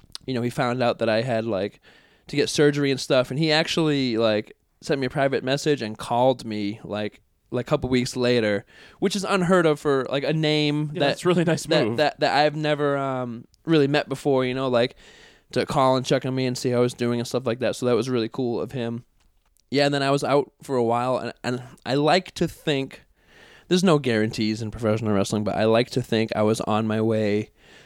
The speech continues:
Speaker 1: to doing something in the Top Prospect Tournament that year, 'cause it looked like things were going really well, uh, with Ring of Honor. I did, like, a two seminars, and then I did those T V tapings and stuff, and I had a good rapport with, um,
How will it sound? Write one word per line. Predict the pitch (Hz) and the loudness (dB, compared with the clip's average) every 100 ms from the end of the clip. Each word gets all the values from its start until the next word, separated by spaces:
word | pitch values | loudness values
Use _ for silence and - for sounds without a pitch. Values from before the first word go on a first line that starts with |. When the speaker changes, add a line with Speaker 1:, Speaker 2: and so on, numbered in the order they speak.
| _ | _
Speaker 1:
to | - 131 117 | -2 2 2
doing | 120 117 107 | 2 2 0
something | - 113 107 | -2 -4 -2
in | 104 | -4
the | 98 | -4
Top | - - | -6 -6
Prospect | - 101 - 95 | -4 -4 -2 -6
Tournament | - 98 98 78 | -4 -4 -4 -4
that | 98 - | -4 -4
year, | 80 95 | -2 -2
'cause | 101 113 | -2 -6
it | - | -4
looked | 113 - | -4 0
like | 104 - | 0 0
things | 104 107 - | -2 -2 -2
were | 101 | -2
going | 107 104 | 0 -2
really | 104 107 101 | 0 0 0
well, | 98 87 - - - | -2 -4 -6 -8 -8
uh, | 104 104 | -8 -6
with | 90 - | -6 -4
Ring | 107 101 | -4 -4
of | 101 | -2
Honor. | 98 104 104 _ - - - _ _ _ - | -2 -4 -6 _ -20 -20 -20 _ _ _ -12
I | |
did, | 117 110 | -6 -2
like, | 101 101 | -2 -4
a | 98 120 123 _ _ | -6 -6 -10 _ _
two | - 151 | -4 0
seminars, | - 139 135 127 123 127 127 123 - | 0 2 4 4 4 4 4 2 -2
and | 104 | -2
then | 104 | -2
I | 101 | -4
did | 113 | -4
those | 104 98 | -4 -4
T | - | -2
V | 107 110 | -2 0
tapings | 110 110 107 110 | 0 0 -2 -2
and | 107 | -6
stuff, | - 95 101 | -2 -2 -2
and | 95 92 | -4 -8
I | |
had | 98 | -6
a | 104 | -4
good | 104 95 92 | -4 -4 -4
rapport | 107 - 104 98 104 104 | -4 -2 0 2 2 0
with, | 95 107 - | -2 -4 -6
um, | 101 95 92 110 - | -8 -6 -8 -12 -16